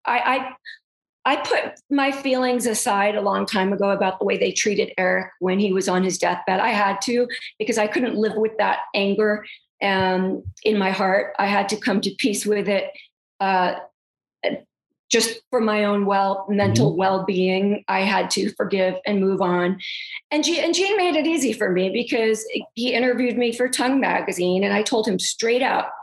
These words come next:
Speaker 1: "I used to hate you." And he said, "Tell me all about it. I wanna hear." And I did, and he printed it in the magazine. So that's why I have respect for him, because he let me have my voice and speak, and he respected my feelings. And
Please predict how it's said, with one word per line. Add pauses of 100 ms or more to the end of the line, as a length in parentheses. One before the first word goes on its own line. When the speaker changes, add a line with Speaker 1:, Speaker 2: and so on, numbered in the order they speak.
(340)
Speaker 1:
"I
used
to (260)
hate
you." (300)
And
he
said,
"Tell
me
all
about
it.
I
wanna
hear."
And
I
did, (200)
and
he
printed
it (320)
in
the
magazine. (200)
So
that's
why
I
have
respect
for
him,
because
he
let
me
have
my
voice
and
speak,
and
he
respected (300)
my
feelings.
And